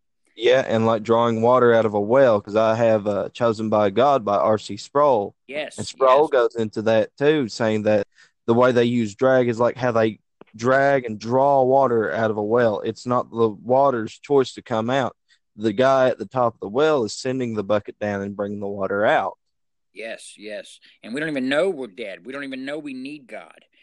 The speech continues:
Speaker 2: And he's gracious enough to, to, to resurrect our hearts. And it's not an unwillful,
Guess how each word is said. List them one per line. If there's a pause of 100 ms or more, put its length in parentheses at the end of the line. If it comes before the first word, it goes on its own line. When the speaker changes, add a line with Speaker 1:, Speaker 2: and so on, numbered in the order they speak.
(240)
Speaker 2:
And
he's
gracious
enough (140)
to, (140)
to, (400)
to
resurrect
our
hearts. (380)
And
it's
not
an
unwillful,